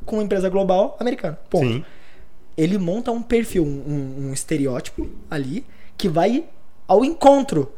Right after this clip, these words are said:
Speaker 1: disso também.
Speaker 2: Mais moderninho, né? O do
Speaker 1: Mais
Speaker 2: Steve Jobs.
Speaker 1: moderno, mas ele é marcado pela gola rolê preta, o óculos dele
Speaker 2: E a mãozinha aqui.
Speaker 1: e a mãozinha, e o jeans, é. <laughs> E tudo dele passa a ser, todo o material dele passa a ser vinculado dessa maneira.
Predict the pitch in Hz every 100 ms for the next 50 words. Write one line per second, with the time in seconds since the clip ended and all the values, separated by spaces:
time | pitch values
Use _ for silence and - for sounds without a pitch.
0 | - - 165 170 - 175 156 139 123 117
1 | 117 120 120 117 180 160 117 190 190 185
2 | - 190 175 170 180 254 403 440 - -
3 | - 165 170 208 220 262 269 - 208 190
4 | 143 - 160 143 160 196 196 165 156 139
5 | 151 277 - - - - - - - 180
6 | 160 190 - 208 165 190 262 - 110 120
7 | 123 123 131 - 170 180 202 - 156 160
8 | 147 - 151 127 113 147 180 185 247 -
9 | - 349 381 226 202 247 185 - - 180
10 | - - - 185 220 - - - - -
11 | - - 226 240 247 240 214 190 185 190
12 | 202 190 190 202 196 170 165 170 185 175
13 | 139 139